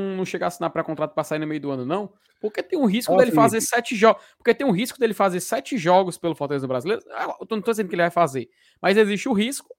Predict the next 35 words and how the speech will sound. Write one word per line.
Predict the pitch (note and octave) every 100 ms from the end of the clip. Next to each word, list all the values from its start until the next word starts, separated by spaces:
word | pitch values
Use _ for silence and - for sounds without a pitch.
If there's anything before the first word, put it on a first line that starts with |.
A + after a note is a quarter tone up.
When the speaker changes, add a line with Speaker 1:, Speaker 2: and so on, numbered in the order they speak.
| -
Speaker 1:
aí | F#4
vai | E4+
melar | E4 C4 C4
a |
contratação | B3+ A#3+ B3 A#3 G#3
pro | G3
São | G#3+
Paulo | F#3+ F#3+
se | -
quiser | G3 F#3+
ele | F#3
pra | F#3
temporada, | F#3 F3+ F#3+ C#3+ B2
sabe? | C3 D#3+ _ _ _ _
Então | A3
eu | C#4+
acho | -
muito | C4 -
provável | C#4 F3+ E3+ G#3
que | G#3+ B3 A#3 _ _ _ _ -
pré-contrato | B3+ C4 B3 - G3+ G3
pra | - F3+ - _ _ _
ir | A#3+ C#4+
pro | B3+
meio | G3+ F#3
do | C#3+ E3
ano | B3 F3
pode | B2+ F3 F#3+
ser | -
arriscado | G#3+ G3+ - G3+ G#3+
até | C4 C4 B3
pro | C4+ F#4
próprio | B3+ -
São | - B3
Paulo, | - E3+ G3+ E4